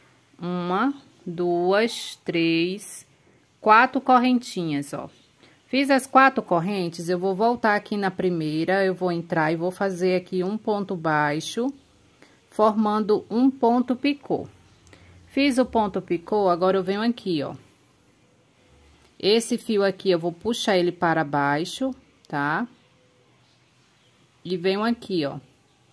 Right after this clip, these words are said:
Aqui eu vou ter o primeiro ponto alto da carreira.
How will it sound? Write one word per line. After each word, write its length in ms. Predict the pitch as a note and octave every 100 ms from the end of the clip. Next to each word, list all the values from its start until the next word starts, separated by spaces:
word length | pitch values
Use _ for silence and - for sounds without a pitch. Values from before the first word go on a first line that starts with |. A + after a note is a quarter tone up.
| - _ _
Aqui 260 | - F3+ C4
eu 100 | C4
vou 180 | G3+ F#3+
ter 220 | G#3 G3
o 60 |
primeiro 500 | F#3+ A#3 G#3+ A3 C4
ponto 460 | C#4+ B3+ A#3 A#3 A3+
alto 500 | F#3 F3+ F#3 B3+ C4+ - _ _ _ _ _ _ _
da 180 | E3 F3
carreira. 640 | F3 A3+ A3+ G3 D3+ C#3